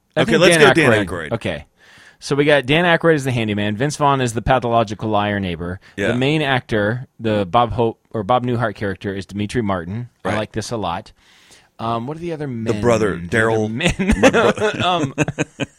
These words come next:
Speaker 1: Larry
Speaker 2: Yeah.
Speaker 1: and the two brothers, Daryl.
Speaker 2: Right.
Speaker 1: So this is a very
Speaker 2: Now,
Speaker 1: small
Speaker 2: Daryl,
Speaker 1: role.
Speaker 2: yes. And
Speaker 1: So
Speaker 2: Daryl,
Speaker 1: this
Speaker 2: Daryl
Speaker 1: could be, in, in some ways, this could be a celebrity. Like, these three guys could be celebrities, like,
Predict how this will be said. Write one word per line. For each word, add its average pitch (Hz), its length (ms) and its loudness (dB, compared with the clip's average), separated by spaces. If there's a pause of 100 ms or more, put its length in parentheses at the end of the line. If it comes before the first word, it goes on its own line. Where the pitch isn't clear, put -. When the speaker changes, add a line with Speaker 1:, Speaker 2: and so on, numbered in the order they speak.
(960)
Speaker 1:
Larry 139 600 6 (280)
Speaker 2:
Yeah. 110 100 0
Speaker 1:
and 98 80 2
the 113 40 0
two 127 180 2
brothers, 107 360 4
Daryl. 85 420 2 (240)
Speaker 2:
Right. 101 260 -2
Speaker 1:
So 127 340 4
this 175 160 0
is - 40 2
a 202 60 4
very 185 220 4
Speaker 2:
Now, 156 160 6
Speaker 1:
small 165 220 6
Speaker 2:
Daryl, 117 320 10
Speaker 1:
role. 101 160 2
Speaker 2:
yes. 92 360 -4
And 123 160 -4
Speaker 1:
So 190 120 10
Speaker 2:
Daryl, 208 60 8
Speaker 1:
this 127 140 6
Speaker 2:
Daryl 147 220 6
Speaker 1:
could 117 60 2
be, 151 400 0 (360)
in, 165 100 -4 (100)
in 175 120 2
some 262 200 4
ways, 160 160 4
this 170 160 -6
could 226 120 -6
be 165 120 0
a 117 40 0
celebrity. 123 920 2
Like, 143 260 0
these 196 220 -2
three 196 300 -4
guys 127 500 2 (260)
could 165 160 2
be 165 100 -2
celebrities, 120 640 0
like, 113 200 -2